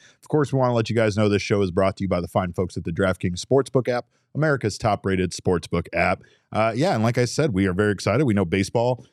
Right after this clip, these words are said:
is, uh, baseball is, is booming right now. It's, it, things are good right now. There's a lot of talk about all the, the changes with the rules, as well as the World Baseball Classic.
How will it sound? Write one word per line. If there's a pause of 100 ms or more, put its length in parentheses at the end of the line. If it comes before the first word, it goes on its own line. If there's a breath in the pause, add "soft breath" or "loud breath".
(120 loud breath)
is,
uh,
baseball
is,
is
booming
right
now.
It's,
it,
things
are
good
right
now.
There's
a
lot
of
talk
about (240)
all
the,
the
changes
with
the
rules,
as
well
as
the
World
Baseball
Classic.